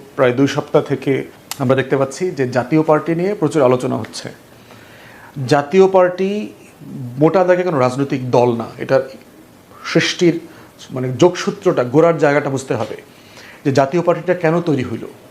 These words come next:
জাতীয় পার্টি তৈরির একটা বড় জায়গা হচ্ছে যে বাংলাদেশের ইতিহাসের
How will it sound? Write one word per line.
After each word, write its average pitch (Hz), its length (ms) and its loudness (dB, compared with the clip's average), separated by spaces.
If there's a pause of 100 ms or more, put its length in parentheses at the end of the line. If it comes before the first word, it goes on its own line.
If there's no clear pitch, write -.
(540)
জাতীয় 143 340 2
পার্টি 180 300 2 (140)
তৈরির 165 320 4
একটা 165 160 -2 (160)
বড় 147 140 6 (140)
জায়গা 135 280 2
হচ্ছে - 240 -10 (100)
যে 127 60 0 (100)
বাংলাদেশের 143 540 0
ইতিহাসের 139 440 -2